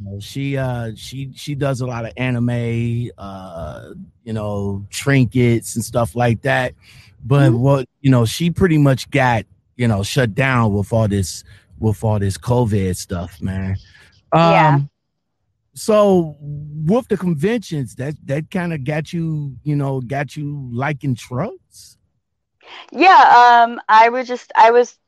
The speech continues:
Speaker 2: because I was on tech staff, um, I was one of the people that would end up, uh, just driving the box trucks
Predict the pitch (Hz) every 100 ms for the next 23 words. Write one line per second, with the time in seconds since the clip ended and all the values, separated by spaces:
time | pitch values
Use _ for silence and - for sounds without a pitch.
0 | - - 233 247 240 233 226 208 - 240
1 | 254 - 208 170 165 170 _ - 196 185
2 | 185 180 175 185 - _ _ - 196 202
3 | 202 190 202 196 185 180 208 185 180 180
4 | 175 175 160 170 170 165 165 170 160 160
5 | 160 - _ 175 - - 170 175 170 165
6 | 160 _ - 170 160 156 160 _ _ _
7 | _ 233 294 - - - - - -